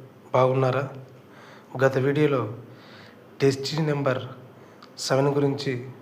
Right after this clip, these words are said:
తెలుసుకున్నాం. ఈ వీడియోలో డెస్టినీ నెంబర్ ఎయిట్ గురించి,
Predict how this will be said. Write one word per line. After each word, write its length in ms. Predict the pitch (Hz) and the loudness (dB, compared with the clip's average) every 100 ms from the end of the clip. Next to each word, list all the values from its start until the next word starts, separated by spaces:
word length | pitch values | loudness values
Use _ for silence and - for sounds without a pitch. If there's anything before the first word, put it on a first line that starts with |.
| - - | -14 -4
తెలుసుకున్నాం. 560 | 123 120 - 127 120 123 - - - - - - - - 131 | -4 -4 -6 -4 -4 -6 -14 -20 -20 -20 -20 -20 -20 -10 -4
ఈ 40 | 131 | -2
వీడియోలో 360 | 135 143 139 127 - - - - 123 | 0 0 0 -2 -8 -16 -20 -10 -4
డెస్టినీ 300 | 123 - 147 | -2 -2 -2
నెంబర్ 300 | 139 131 123 127 - - - - - - - - | -2 -2 -4 -6 -14 -20 -20 -20 -20 -20 -14 0
ఎయిట్ 180 | 139 143 127 | 0 0 -2
గురించి, 380 | 131 131 127 | -2 -4 -6